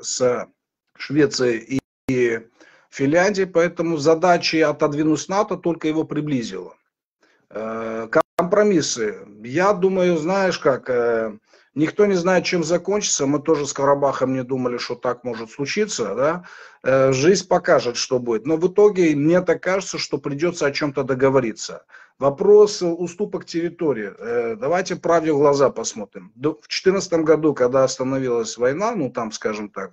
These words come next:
э, временно приостановили так называемые минские эти переговоры, да, э, что произошло? Ну, по сути, войны не было.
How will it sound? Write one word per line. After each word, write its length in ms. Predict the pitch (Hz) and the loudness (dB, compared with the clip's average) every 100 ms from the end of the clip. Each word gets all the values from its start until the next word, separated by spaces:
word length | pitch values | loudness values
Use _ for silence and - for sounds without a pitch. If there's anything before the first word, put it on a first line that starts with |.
| - | -12
э, 300 | 95 95 95 | -8 -6 -6
временно 460 | 95 131 139 120 110 | -2 2 2 2 0
приостановили 720 | 123 127 - 151 202 233 202 | 2 0 0 -4 -2 0 2
так 220 | - 151 | 2 -2
называемые 380 | 160 156 151 151 | 0 2 2 4
минские 720 | 156 - 143 139 131 127 120 | 2 0 -2 0 2 2 0
эти 160 | 120 131 | -2 -6
переговоры, 680 | 139 139 135 135 131 120 123 | 0 2 4 4 6 4 4
да, 280 | 180 214 - - - _ _ - | 0 -2 -6 -20 -20 _ _ -10
э, 760 | 117 117 113 113 113 110 110 - _ | -6 -4 -4 -4 -6 -6 -8 -12 _
что 260 | - - 185 | -4 2 4
произошло? 680 | 165 151 131 160 151 107 - _ _ _ _ 147 | 4 4 2 0 -2 -8 -10 _ _ _ _ -2
Ну, 80 | 143 | 0
по 200 | 196 180 | 2 0
сути, 340 | - 254 254 | 0 0 2
войны 380 | 156 160 175 190 | 4 4 6 6
не 180 | 185 131 | 6 4
было. 260 | 104 78 | 0 -8